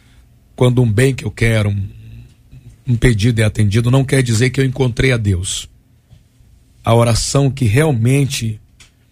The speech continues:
é, faz a diferença é aquela que eu encontro o Senhor. "Serei achado de vós." Essa é a principal. Agora, nós estamos falando para uma, um público que é, em sua grande maioria,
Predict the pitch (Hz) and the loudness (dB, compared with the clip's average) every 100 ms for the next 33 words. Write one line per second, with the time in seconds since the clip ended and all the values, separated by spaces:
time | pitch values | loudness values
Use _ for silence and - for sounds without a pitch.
0 | _ - _ - 120 117 113 107 104 104 | _ -20 _ -2 2 2 2 2 0 -4
1 | - _ _ - - 156 127 120 - 113 | -14 _ _ -4 0 0 0 -4 -4 -2
2 | 127 131 - 123 - 131 131 - 131 131 | 0 0 0 -2 -2 -2 -2 -2 0 2
3 | 143 120 - 131 143 135 120 - 104 92 | 0 -2 -4 -2 -2 -2 -6 -2 -4 -4
4 | - - 123 127 147 151 - - _ - | -6 -2 0 2 0 -2 -6 -20 _ -4
5 | 120 - - 123 123 117 - - - _ | -2 0 0 0 0 -2 -6 -10 -20 _
6 | - 104 123 101 107 95 87 123 120 - | -4 0 2 2 2 0 0 0 -2 -2
7 | - 117 - 143 135 131 - 90 87 - | -2 -2 -2 0 0 -2 -2 -4 -4 -14
8 | - - - - _ - 139 135 139 135 | -18 -12 -10 -12 _ -4 0 2 2 2
9 | 143 139 147 139 131 120 127 113 123 120 | 0 -2 -4 -2 -2 0 -2 0 0 2
10 | 107 - 110 - 127 117 - - 117 113 | 0 0 -2 0 0 0 -4 -4 0 0
11 | 131 131 - - 120 113 127 110 131 135 | 0 -4 -18 -6 -4 -2 -2 0 0 2
12 | 120 107 113 123 98 | 2 2 2 0 -2